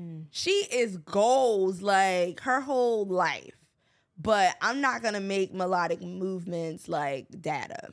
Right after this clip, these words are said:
Speaker 2: because
Speaker 1: Mm.
Speaker 2: we're not called to be Dada. You
Speaker 1: Mm.
Speaker 2: have to, you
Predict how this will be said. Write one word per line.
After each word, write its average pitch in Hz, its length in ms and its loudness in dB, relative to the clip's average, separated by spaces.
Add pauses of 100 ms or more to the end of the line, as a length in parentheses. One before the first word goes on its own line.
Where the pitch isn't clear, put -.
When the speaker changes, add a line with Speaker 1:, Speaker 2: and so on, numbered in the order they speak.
(320)
Speaker 2:
because 165 720 -2
Speaker 1:
Mm. 165 260 -18 (280)
Speaker 2:
we're 196 120 -2
not 190 300 -4
called 175 420 0
to 160 120 -10
be 156 160 -10
Dada. - 400 -10 (400)
You 247 160 0
Speaker 1:
Mm. 320 60 4
Speaker 2:
have 247 180 -2
to, 170 320 -4 (600)
you 370 140 4